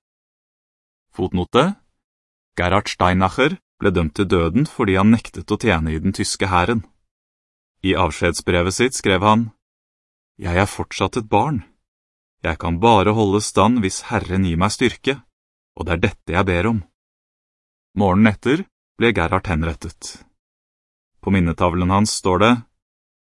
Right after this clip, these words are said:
«Han døde fordi han ville ære Gud.»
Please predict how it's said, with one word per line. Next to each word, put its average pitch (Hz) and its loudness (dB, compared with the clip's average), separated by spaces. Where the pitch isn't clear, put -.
«Han 87 -4
døde 104 4
fordi 90 -4
han 87 -2
ville 92 -2
ære 95 2
Gud.» 107 -6